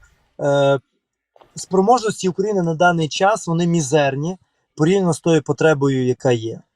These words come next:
І ви знаєте, е, я переконаний, що нам потрібно лобіювати, е, наші інтереси в Європі, тому що якщо Європа не буде нас фінансувати в цьому питанні,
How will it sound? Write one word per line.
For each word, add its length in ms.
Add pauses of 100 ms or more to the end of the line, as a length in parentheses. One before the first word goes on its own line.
(640)
І 80
ви 80
знаєте, 640 (140)
е, 480 (320)
я 300 (260)
переконаний, 840
що 280
нам 260
потрібно 640 (320)
лобіювати, 1000 (400)
е, 500
наші 360
інтереси 460
в 40
Європі, 640 (340)
тому 200
що 160
якщо 460
Європа 480
не 160
буде 240
нас 240
фінансувати 640
в 40
цьому 260
питанні, 540